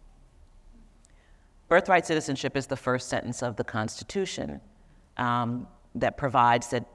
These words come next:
every person born or naturalized in the United States is a citizen of the United States and of the states. It was created for the purpose of ensuring that Black people, both formerly enslaved and free, would be citizens, and was meant to overturn the Dred Scott case.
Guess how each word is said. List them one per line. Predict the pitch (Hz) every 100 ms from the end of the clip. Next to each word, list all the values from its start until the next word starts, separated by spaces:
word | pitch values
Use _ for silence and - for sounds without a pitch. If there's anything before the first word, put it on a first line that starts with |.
| -
every | 123 131
person | - 127 - 127
born | 120 123 123
or | 123
naturalized | 120 120 - 117 113 113
in | 113
the | 117
United | 117 113 113
States | 120 113 110
is | 104
a |
citizen | 110 170 160 147
of | 135
the | 135
United | 127 123 113
States | 120 117 -
and | 110 110
of | - 95
the | 107
states. | - 95 -
It | 90
was | 95 -
created | - 127 135 127
for | -
the | -
purpose | - 196 202 117 95 - - - - -
of | 135
ensuring | 131 - 127 123
that | 120 -
Black | 139 139 -
people, | 127 113 117 117
both | - 110 117 -
formerly | - 131 127 120
enslaved | 117 - 120 117
and | 110 113
free, | - 165 139 139 _ _ -
would | 135 127
be | 135
citizens, | - 113 110 113 107 -
and | - 117 113
was | 117 -
meant | 127 127
to | -
overturn | 117 110 113 117 113
the | 110
Dred | 117 107
Scott | - 185 190
case. | - 104 202 -